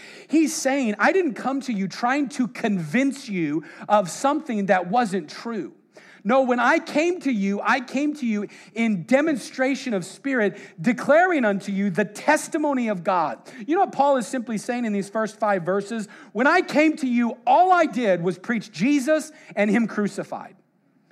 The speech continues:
Do you know why? It's because Paul understood if I go in there with rhetoric and I go in there with convincing words and I go in there with man's wisdom, they're going to think I'm trying to persuade them and they're going to believe because of my persuasive speech.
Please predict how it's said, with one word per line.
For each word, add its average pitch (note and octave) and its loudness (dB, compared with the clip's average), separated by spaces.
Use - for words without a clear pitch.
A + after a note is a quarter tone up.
Do - -2
you D4 2
know E4 4
why? B3+ 4
It's C#4+ -4
because B3 -2
Paul D4 4
understood A#3+ -2
if E3+ -2
I C4 4
go A3+ 0
in B3 0
there G#3+ 4
with F3 2
rhetoric F#3 4
and E3+ 0
I G#3+ 4
go A3 -2
in B3+ 0
there A#3+ 0
with G3 0
convincing G3+ -4
words G#3+ 0
and F#3 -6
I A3+ 2
go A3 -2
in B3 0
there A3+ 2
with F3 0
man's G#3+ -2
wisdom, F#3+ -4
they're A#3+ 2
going C4 2
to A#3 -2
think A#3 -2
I'm G3 0
trying A3+ -2
to A3+ -4
persuade A3 -2
them F#3 0
and F3+ -2
they're F#3+ 0
going B3 -2
to C4+ -2
believe G3+ -2
because A3 0
of F#3 0
my A3+ 4
persuasive A3+ -4
speech. - -6